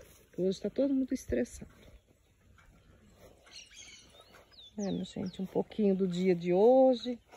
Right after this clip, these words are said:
Era pra ser um dia feliz, porque faz dias que eu tava procurando o ninho das angolinhas, não achava.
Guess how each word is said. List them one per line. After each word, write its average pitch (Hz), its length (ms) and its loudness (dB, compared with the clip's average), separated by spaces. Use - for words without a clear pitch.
Era 220 220 4
pra 226 160 6
ser 233 120 4
um 226 60 6
dia 214 180 6
feliz, 233 440 4
porque - 160 4
faz 226 280 6
dias 311 280 6
que - 80 0
eu 254 40 2
tava 214 240 -6
procurando 208 840 -6
o 208 80 -2
ninho 208 320 0
das 196 240 -6
angolinhas, 202 680 -4
não 214 140 -2
achava. 254 800 -8